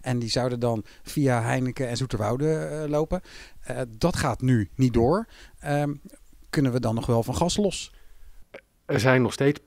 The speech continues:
Speaker 2: plannen om de restwarmte via een warmtenet de kant van de Leidse regio en dus ook van Zoeterwoude op te krijgen. Wat er de afgelopen tijd in het nieuws gekomen is, is dat een van de varianten afgevallen is. Maar er vinden nog steeds gesprekken plaats over,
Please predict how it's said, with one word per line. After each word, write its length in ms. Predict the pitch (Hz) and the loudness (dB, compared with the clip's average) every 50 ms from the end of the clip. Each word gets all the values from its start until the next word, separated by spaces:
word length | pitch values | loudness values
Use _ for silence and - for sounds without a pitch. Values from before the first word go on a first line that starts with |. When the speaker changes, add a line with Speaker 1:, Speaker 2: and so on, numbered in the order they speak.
| _ _ _ | _ _ _
Speaker 2:
plannen 420 | - 98 95 98 107 123 127 - - | -2 0 2 2 4 2 0 0 -2
om 380 | - - 113 107 107 104 95 101 117 117 107 | -2 0 0 0 0 -2 -6 -8 -10 -8 -2
de 140 | 110 104 101 | 0 2 4
restwarmte 640 | 113 131 139 - - 117 107 101 101 98 - 117 104 | 4 4 2 2 0 -2 0 0 0 -2 -6 -8 -8
via 380 | - - 110 107 104 110 110 | -6 -4 -2 0 0 -2 -2
een 120 | 110 104 98 | -4 -4 -2
warmtenet 680 | 98 107 120 127 - - 101 98 104 104 104 - - - - - - - _ | 0 0 -2 -2 -4 -4 -4 -2 -2 -2 -2 -4 -10 -16 -20 -20 -20 -12 _
de 300 | 113 107 107 107 101 101 - | 0 0 0 0 -2 -4 -4
kant 240 | - 117 107 107 - | -2 -2 -2 0 -2
van 140 | - 120 110 | -4 -2 -2
de 80 | 110 | 0
Leidse 320 | 107 104 98 98 - - 107 | 0 0 0 -2 -2 -4 -4
regio 400 | 92 95 95 101 92 110 113 107 | -2 -2 -2 -2 0 -2 -2 -2
en 160 | - 110 98 | -2 -4 -2
dus 180 | 95 98 92 - | 0 0 0 0
ook 180 | - 104 - | -2 -4 -4
van 160 | - 113 107 | -4 -6 -6
Zoeterwoude 480 | 95 107 104 - 104 113 120 120 104 95 | -6 -4 -4 0 2 4 4 4 4 0
op 160 | - - - | -4 -6 -10
te 80 | - - | -12 -10
krijgen. 440 | - 92 90 85 85 104 - - - - - - - - - - | -8 -6 -6 -6 -6 -8 -10 -12 -16 -20 -20 -20 -20 -20 -16 -2
Wat 200 | - - - - | 0 0 0 0
er 80 | - 98 | -2 -2
de 60 | 101 | 0
afgelopen 540 | - 113 - - - 107 98 98 - - - | 0 -2 -2 -2 -2 -2 -2 -2 -4 -8 -2
tijd 260 | - 107 95 95 - | 0 0 0 0 -2
in 100 | 104 95 | -4 -6
het 100 | 90 - | -6 -4
nieuws 220 | 98 101 107 - | -2 0 0 0
gekomen 420 | - 131 - - 117 113 117 110 104 | -2 -2 0 2 2 2 2 0 -2
is, 100 | 104 110 | -2 -4
is 140 | 113 98 - | -4 -2 -2
dat 240 | 107 98 - - | -2 -2 -2 -2
een 200 | 104 107 107 110 | -4 -2 -2 -2
van 180 | 95 113 110 107 | -2 -4 -2 -2
de 80 | 107 101 | -2 -2
varianten 720 | 95 110 98 98 104 98 98 95 90 101 98 120 - - _ | 0 0 0 0 0 2 2 0 0 -2 -4 -4 -8 -2 _
afgevallen 640 | 143 143 - - - 101 - 98 92 90 95 92 | 0 0 0 -2 -8 -8 -6 -4 -4 -4 -4 -2
is. 220 | 95 117 120 - - - - - - - - - | -2 -4 -4 -4 -10 -16 -20 -20 -20 -20 -14 -8
Maar 140 | 101 101 110 | -4 -2 0
er 60 | 95 | 2
vinden 240 | 107 117 104 104 104 | 2 2 2 2 -2
nog 100 | 98 82 | -2 -2
steeds 320 | - 117 107 117 - - | -2 -2 -2 -2 -2 -4
gesprekken 500 | - - - - 113 110 104 - 131 - | -8 -10 -6 -2 0 0 0 0 -4 -4
plaats 320 | - 117 110 107 - - | 0 0 0 0 0 -2
over, 360 | - 113 107 92 95 107 101 | -4 -4 -2 -2 -2 -4 -6